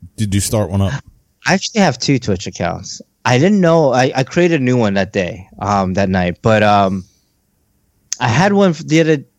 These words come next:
Speaker 2: like, with, like, Heli Freakin' or whatever I think I called myself, um, because Jeff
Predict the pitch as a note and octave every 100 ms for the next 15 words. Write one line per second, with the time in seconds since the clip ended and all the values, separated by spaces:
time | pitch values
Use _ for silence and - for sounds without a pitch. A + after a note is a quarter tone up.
0 | C#3+ C3+ A#2+ A#2+ - - - A#2 - G2+
1 | - A#2 A#2 B2+ B2 C3+ A#2+ F#2+ G2+ G#2
2 | A2 G#2 A2+ G#2+ G2 A#2 G#2+ G#2 - A2
3 | - - - - - G#2 G2+ G2+ G2 F#2
4 | - _ _ - C3 D#3+ D3 C#3 B2+ -
5 | - _ _ _ _ _ _ - G3 A#3
6 | G2 F#2+ - -